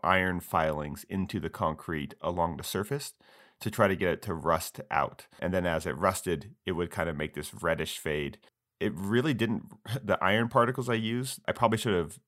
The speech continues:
soaked them in or dipped them in vinegar first, but I took a bunch of filings just from the angle grinder. It came out more of a brown, and it really didn't spread. I also used a countertop grade concrete, so I think it had a little bit too much of a plasticizer in it, so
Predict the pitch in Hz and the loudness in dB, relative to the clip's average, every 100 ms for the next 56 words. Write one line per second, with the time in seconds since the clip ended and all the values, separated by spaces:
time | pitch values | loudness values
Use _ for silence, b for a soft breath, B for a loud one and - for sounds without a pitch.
0 | _ - - 101 95 104 92 90 - 85 | _ -8 2 2 2 2 2 2 0 -2
1 | 85 80 85 82 85 85 87 - 90 78 | -2 0 0 0 -2 -4 -4 -2 -2 -2
2 | 73 80 73 87 90 110 131 131 - 101 | -4 -4 -2 -2 0 -2 -4 -4 -2 -2
3 | 127 - _ b b b 85 95 123 107 | -4 -12 _ b b b 0 2 2 0
4 | 101 104 95 - 90 92 104 101 87 - | 0 0 -4 4 6 6 2 -2 -4 -4
5 | 90 80 67 87 85 90 90 87 98 104 | -4 -2 -2 -2 -4 -2 -2 -2 -6 -8
6 | _ _ - 120 - 160 165 131 120 120 | _ _ -2 -2 0 2 2 4 4 4
7 | 107 - 90 92 107 123 - 95 - 104 | 2 -2 2 4 4 2 2 -2 0 0
8 | 107 104 71 - - 87 95 113 67 98 | 2 0 -2 -4 0 2 2 0 4 6
9 | 107 110 101 - - - 95 98 113 90 | 6 4 0 -2 -6 -2 0 0 -2 -2
10 | - 98 98 - - 90 - 107 110 - | 0 0 0 -2 -2 -2 -2 -4 -4 -6
11 | - 85 80 - 107 95 87 90 82 76 | -2 0 0 -2 -4 -4 -4 -4 -6 -6
12 | 104 87 - 76 - 80 - 92 98 92 | -6 -4 -4 -4 -2 -2 -2 -2 2 2
13 | 98 92 104 107 - - 80 78 | 0 -2 -2 -4 -6 -4 -2 -4